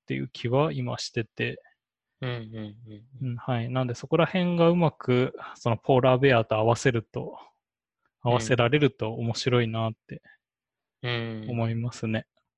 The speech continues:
Speaker 2: あー、そうですね。面白そうですね。
Speaker 1: うん。はい。
Speaker 2: うん。
Speaker 1: なんで、けどもし、けどまあ、この結局ライブラリの中でも多分、あの、ヌルッチみたいのは勝手に処理してくれてるんで、下手に
Speaker 2: はい。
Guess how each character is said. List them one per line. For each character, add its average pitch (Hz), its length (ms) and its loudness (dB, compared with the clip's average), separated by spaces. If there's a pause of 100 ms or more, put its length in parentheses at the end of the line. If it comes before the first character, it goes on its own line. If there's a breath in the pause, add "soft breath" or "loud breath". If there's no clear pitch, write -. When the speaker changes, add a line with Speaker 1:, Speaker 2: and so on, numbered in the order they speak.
(160)
Speaker 2:
あ 120 60 -10
ー、 110 260 -12
そ 113 240 -4
う 95 80 -8
で 110 140 -8
す - 200 -10
ね。 110 80 -4
面 107 160 -4
白 113 200 -6
そ 107 180 -4
う - 20 -8
で 131 80 -4
す 120 100 -2
ね。 101 300 -10 (420)
Speaker 1:
う 131 40 0
ん。 120 40 0
は 113 60 0
い。 - 40 -2
Speaker 2:
う 123 100 -8
ん。 104 240 -12 (2000)
Speaker 1:
な 131 80 -6
ん 120 100 -6
で、 135 120 -10
け 151 140 2
ど 131 80 0
も 147 160 0
し、 151 340 -4
け 160 120 2
ど 131 140 0
ま 151 320 4
あ、 120 60 -2
こ 151 160 2
の 190 360 6 (160)
結 156 140 2
局 165 640 6
ラ 156 100 8
イ 156 40 8
ブ 160 100 4
ラ 160 120 6
リ 160 100 4
の 160 60 4
中 175 200 4
で 123 80 4
も 117 120 2
多 143 120 4
分、 120 360 -2 (400 soft breath)
あ 120 100 0
の、 117 120 2
ヌ 123 140 4
ル 143 120 6
ッ - 40 -2
チ - 260 0
み 113 140 0
た 113 140 6
い 113 60 4
の 120 120 4
は 143 180 6
勝 117 140 0
手 - 80 0
に 117 80 2
処 139 140 4
理 113 80 4
し - 80 -8
て 107 100 -2
く 117 100 -4
れ 110 120 2
て 113 120 0
る 113 140 2
ん 107 160 -4
で、 107 260 -4
下 139 200 0
手 156 60 4
に 113 240 2
Speaker 2:
は 131 180 0
い。 110 140 -6